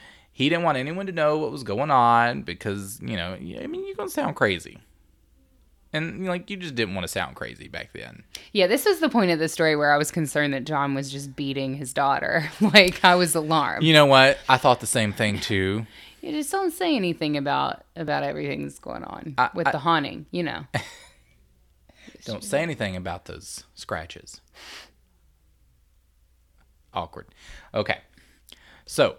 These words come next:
Speaker 1: but it did reach a point where he had to share what was going on with his neighbor, James Johnston.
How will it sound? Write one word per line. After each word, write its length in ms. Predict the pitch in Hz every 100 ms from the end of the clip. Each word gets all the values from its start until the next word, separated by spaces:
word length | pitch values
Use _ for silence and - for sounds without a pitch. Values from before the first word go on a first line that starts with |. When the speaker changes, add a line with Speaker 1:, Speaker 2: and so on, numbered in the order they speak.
| _ 113
Speaker 1:
but 440 | 98 185 98 - -
it 180 | 110
did 220 | 104 175 175
reach 280 | 156 160
a 60 | 185
point 560 | - 101 87 95 - -
where 120 | - 85
he 140 | 107
had 120 | 110
to 80 | 131
share 440 | - - 185 101
what 200 | 92 101
was 140 | 127 117
going 280 | 101 110 -
on 380 | 101 90 101 90
with 220 | 92 85
his 220 | - 123 135
neighbor, 560 | 165 185 117 69 - _ _ _ -
James 680 | 98 92 92 92 92 - _
Johnston. 640 | - 80 85 - - -